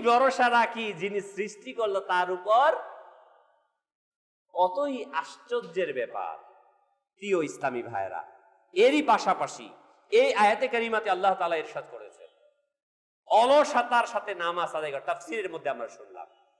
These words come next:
এটা মুনাফিকদের নিদর্শন বলা হয়েছে। যখন নামাজে দাঁড়ায়,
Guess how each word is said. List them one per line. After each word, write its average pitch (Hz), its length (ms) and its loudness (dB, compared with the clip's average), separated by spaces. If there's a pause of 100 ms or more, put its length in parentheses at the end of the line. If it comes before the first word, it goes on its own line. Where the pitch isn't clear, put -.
(480)
এটা 262 280 4
মুনাফিকদের 277 840 4 (100)
নিদর্শন 262 600 4
বলা 214 240 4
হয়েছে। 151 440 0
যখন 165 340 -2
নামাজে 214 420 2
দাঁড়ায়, 233 420 4